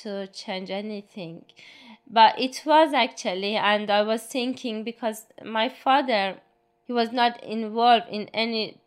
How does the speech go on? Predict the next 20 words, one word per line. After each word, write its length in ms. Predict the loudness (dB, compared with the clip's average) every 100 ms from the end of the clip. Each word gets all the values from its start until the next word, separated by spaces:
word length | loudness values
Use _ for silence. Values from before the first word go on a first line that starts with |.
| _ -14
terrorist 560 | -6 -2 0 -2 -4
attack 560 | -8 -10 4 8 8 6
or 240 | 2 0 2
anything 600 | -2 -2 -4 -4 -6 -6
against 440 | -2 -2 -2 -4
government. 1000 | -2 0 0 -2 -2 -2 -4 -6 -14 -18
Instead, 580 | -10 -6 -6 -4 0 0
he 100 | 0
was 240 | -6 -8 -8
helping 580 | -6 -4 -6 -8 -12
people, 460 | -12 -14 -14 -12 -10
and 480 | -8 -6 -6 -8 -12
he 120 | -12
was, 380 | -10 -10 -10 -18 -20 -20 -20 -20 -18 -4
uh, 280 | 0 0
so 280 | 0 -4 -4
why 420 | -2 2 2 2
such 440 | -2 -4 -4 -4 -8
a 60 |
man, 540 | -8 -2 -2 -2 -4